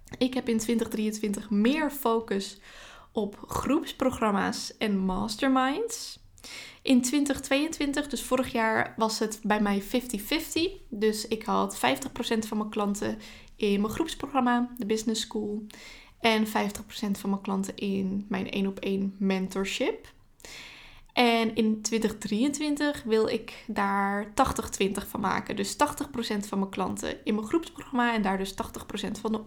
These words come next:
mijn omzet ook uithalen. Eh, en daar komt dan ook een mastermind naast te staan.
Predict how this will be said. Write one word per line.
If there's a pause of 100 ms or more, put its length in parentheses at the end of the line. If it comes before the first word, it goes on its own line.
(120)
mijn
omzet
ook
uithalen. (800)
Eh,
en
daar
komt
dan
ook
een
mastermind
naast
te
staan.